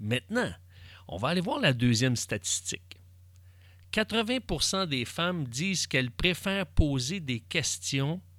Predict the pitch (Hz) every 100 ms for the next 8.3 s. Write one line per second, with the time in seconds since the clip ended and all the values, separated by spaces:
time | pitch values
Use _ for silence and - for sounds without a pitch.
0 | - - - - - - 113 123 180 190
1 | - - - - 143 135 - - 151 147
2 | 156 151 - 110 117 113 127 - 165 127
3 | - - - - - - - - - -
4 | - - 85 107 135 76 - - - -
5 | - - - - - - - - - -
6 | - - - - - - 127 127 143 160
7 | 156 196 233 247 233 214 165 - - 165
8 | 175 208